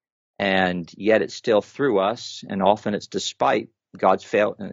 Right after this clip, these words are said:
God's people and their failures. And Calvin has this great, does this great job of just kind of massaging this metaphor of mother throughout his writings, to, just to encourage people to rely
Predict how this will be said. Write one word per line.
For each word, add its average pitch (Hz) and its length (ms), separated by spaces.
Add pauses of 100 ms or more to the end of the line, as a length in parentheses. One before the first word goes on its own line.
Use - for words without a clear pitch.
God's 95 320
people 101 460
and 87 80
their 87 80
failures. 110 720 (460)
And 113 160
Calvin 202 360
has 139 120
this 113 160
great, 123 420 (240)
does 127 160
this 104 120
great 123 320
job 101 460
of 87 80
just - 180
kind 110 180
of 95 120
massaging 107 680
this 92 320
metaphor 104 760
of 92 160
mother 98 380
throughout 90 480
his 104 240
writings, 90 540
to, - 80
just - 220
to - 80
encourage 117 600
people 98 500 (640)
to 101 360
rely 95 640